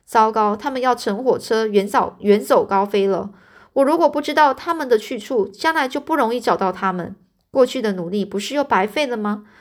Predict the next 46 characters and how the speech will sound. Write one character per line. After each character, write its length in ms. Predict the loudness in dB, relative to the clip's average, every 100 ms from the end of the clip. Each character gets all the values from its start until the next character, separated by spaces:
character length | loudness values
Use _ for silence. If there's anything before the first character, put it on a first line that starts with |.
| -20 _
我 120 | -4 0
自 160 | 0
己 100 | 0
就 140 | 0 0
这 100 | 0
样 120 | -2
告 160 | -2
诉 160 | -2 -8
自 180 | -8 -8
己， 260 | -8 -10 -14 _
立 120 | -4 0
刻 160 | 2
就 120 | 2
从 260 | 0 -2 -4
马 160 | -4 -4
车 160 | -2
上 240 | -2 -2 -4
跳 180 | -2
下 200 | -2 0
来， 200 | 0 -2
便 220 | -2 -4 -4
走 180 | -4
进 220 | -4 -6 -4
火 160 | -4
车 180 | -4 -4
站 220 | 0 -2
里 100 | -4
面 220 | -10 -12
去。 380 | -12 -12 -12 -14 _ _ _ _ _ _ _
图 120 | 2 4
勒 120 | 6
巴 180 | 4 2
和 180 | -2
斯 140 | -6 -6
坦 160 | -6
卡 160 | -6 -8
逊 260 | -6 -8 -6
他 140 | -6
们 100 | -6
俩 200 | -6 -6
就 120 | -10
站 220 | -4 -2
在 300 | 0 -2 -2 -4
月 140 | -2
台 220 | 0 -2 -4
上， 380 | -2 -2 -2